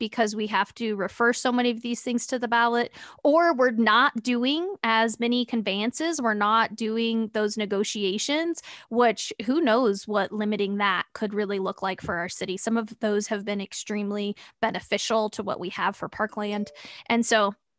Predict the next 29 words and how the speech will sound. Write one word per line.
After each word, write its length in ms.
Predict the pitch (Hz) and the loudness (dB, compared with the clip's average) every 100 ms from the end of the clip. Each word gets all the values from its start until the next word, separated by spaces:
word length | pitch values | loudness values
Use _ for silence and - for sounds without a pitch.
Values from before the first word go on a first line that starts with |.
| - | 0
um, 380 | 214 214 208 - | 2 2 0 0
we 160 | 240 | -2
will 140 | 240 226 | 0 0
see, 540 | - 254 240 240 226 _ _ - - | 0 0 0 0 -2 _ _ -20 -4
we 100 | 311 | 2
will 120 | 349 381 | 4 4
see 160 | 359 | 4
how 140 | 330 311 | 6 6
this 200 | 302 311 | 4 2
one 140 | 285 | 2
plays 280 | 302 277 262 | 4 2 4
out. 300 | 254 254 247 | 6 6 6
I, 400 | 240 240 240 240 - | 4 6 6 4 4
I 140 | 311 392 | 2 4
was 180 | 320 | 2
pretty 400 | - - 285 247 | 0 0 0 2
strongly, 880 | 233 - 233 226 226 233 233 226 226 | 0 2 4 4 4 2 4 4 2
uh, 500 | - 220 208 202 208 - _ | 2 4 4 4 2 -2 _
okay 360 | - 220 220 214 | 0 0 2 0
with 120 | 214 | 0
city 240 | - 214 208 | 0 -2 -2
council 360 | 214 226 262 | -2 0 0
making 360 | 262 262 269 262 | 0 -2 0 0
the 80 | 254 | 0
decision, 500 | 269 277 262 285 269 | -2 -2 -6 -6 -2
but 240 | 202 185 | -2 -2
here 400 | - 247 254 247 | -6 -6 -4 -2
we 180 | 233 214 | -2 0
are. 160 | 214 | 4